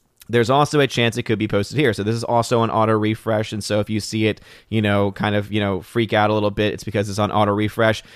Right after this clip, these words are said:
And basically, this is whenever the court issues an order, uh, this is where those orders will show up. And so, as you can see, there was one issued the other day, but it was dealing with a different case. So I've got both of these on.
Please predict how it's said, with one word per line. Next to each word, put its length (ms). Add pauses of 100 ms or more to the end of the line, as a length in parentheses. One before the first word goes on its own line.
(160)
And 160
basically, 560
this 260
is 220
whenever 340
the 120
court 480
issues 480
an 260
order, 480 (540)
uh, 180
this 160
is 140
where 180
those 220
orders 440
will 220
show 360
up. 420 (480)
And 280
so, 500
as 120
you 60
can 100
see, 160
there 160
was 240
one 160
issued 300
the 100
other 180
day, 340
but 140
it 60
was 160
dealing 240
with 160
a 140
different 480
case. 480 (320)
So 120
I've 100
got 260
both 220
of 100
these 240
on. 480